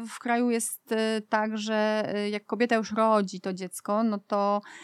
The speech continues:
e, w cały fokus jest już na maleństwu, a ta kobieta zostaje pozostawiona sama sobie. A prawda jest taka, że jeżeli mama nie wróci do, e, takiej formy psychofizycznej, no to naprawdę cała rodzina na tym cierpi i niestety przede wszystkim te biedne dzieci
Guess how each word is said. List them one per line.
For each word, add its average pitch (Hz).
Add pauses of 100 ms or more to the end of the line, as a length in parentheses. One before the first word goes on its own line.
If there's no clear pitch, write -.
(140)
e, 196
w -
cały 214
fokus 214
jest 208
już 202
na 208
maleństwu, 202
a 202
ta 196
kobieta 202
zostaje 190
pozostawiona 196
sama 196
sobie. 202 (480)
A -
prawda 214
jest 208
taka, 208
że 208
jeżeli 208
mama 202
nie 196
wróci 202
do, 196 (280)
e, 190
takiej 196
formy 214
psychofizycznej, 208
no 240
to 247
naprawdę 294
cała 202
rodzina 190
na 185
tym 190
cierpi 185
i 196
niestety 196
przede 196
wszystkim -
te 196
biedne 196
dzieci 202